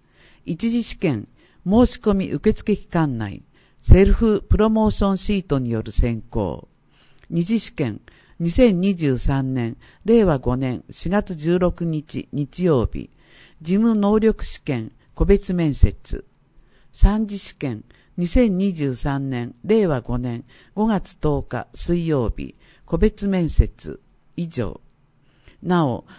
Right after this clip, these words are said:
事務能力試験とは、正確さとスピードを計測する試験です。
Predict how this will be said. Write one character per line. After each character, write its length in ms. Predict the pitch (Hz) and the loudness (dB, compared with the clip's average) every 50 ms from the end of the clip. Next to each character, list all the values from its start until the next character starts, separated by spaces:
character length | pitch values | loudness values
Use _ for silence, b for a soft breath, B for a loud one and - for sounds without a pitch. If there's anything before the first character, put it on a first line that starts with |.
| B B - | B B -4
事 100 | 160 185 | -2 0
務 180 | 202 226 254 254 | 2 4 4 4
能 200 | 247 247 247 247 | 4 4 4 4
力 220 | 240 240 233 - | 2 0 0 -2
試 140 | - - - | -6 -6 -2
験 240 | - 214 190 165 143 | 0 0 0 0 -2
と 160 | - 127 120 | -2 -2 -2
は、 180 | 110 107 117 b b b b b | -2 -2 -6 b b b b b
正 280 | - - 196 214 220 | -4 0 2 2 2
確 260 | 202 - 214 202 - - | 2 0 -2 -2 -2 -2
さ 180 | - 196 170 | -2 -2 -2
と 320 | - - - 147 120 - - | -2 -4 -4 -4 -4 -6 -10
ス 200 | - - - - | -14 -16 -4 0
ピ 200 | - 226 233 226 | 0 2 2 0
ー 60 | 202 | 0
ド 260 | 196 196 190 180 170 | 0 0 0 0 0
を 60 | 170 165 | -2 -2
計 220 | - 190 202 214 | 0 0 0 0
測 240 | - - 196 - 180 | 0 -4 -6 -8 -10
す 140 | - - 170 | -8 -8 -8
る 100 | 165 160 | -8 -8
試 140 | - - | -10 -6
験 240 | - 160 147 131 104 | -4 -2 -2 -2 -4
で 120 | - 82 - | -4 -4 -4
す。 240 | - - - - | -4 -6 -10 -16